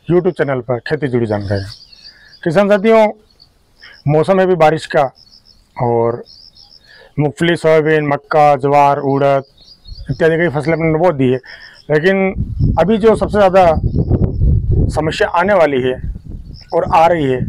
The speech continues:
वो किसानों के सामने ये है कि हर जगह खरपतवार। मैं आपको इस वीडियो में आगे बता दूंगा कि मतलब चाहे खेत के अंदर हुई, मेड़ पे हुई या बाहर हुई, कहीं भी हुई,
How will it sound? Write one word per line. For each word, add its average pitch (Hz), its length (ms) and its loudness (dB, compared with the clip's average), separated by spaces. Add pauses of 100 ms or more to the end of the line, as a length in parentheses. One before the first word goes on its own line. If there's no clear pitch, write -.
(100)
वो 156 160 0
किसानों 156 340 -4
के - 80 -12
सामने 160 340 -2
ये 175 140 2
है 135 160 -2 (760)
कि 180 240 -2 (720)
हर 196 160 2
जगह 196 220 2
खरपतवार। 117 760 -4 (360)
मैं 151 100 0
आपको 151 200 0
इस 160 120 -4
वीडियो 165 180 0
में 185 60 2
आगे 170 140 0
बता 185 200 2
दूंगा 135 280 -2 (540)
कि 180 80 -2
मतलब 185 380 0 (220)
चाहे 175 560 0
खेत - 540 -2
के 202 80 2
अंदर 180 180 0
हुई, 180 220 2
मेड़ 160 280 2
पे 180 120 -4
हुई 160 260 0
या 160 140 0
बाहर 147 300 -2
हुई, 117 200 -8
कहीं 147 200 -4
भी 139 100 -2
हुई, 117 200 -2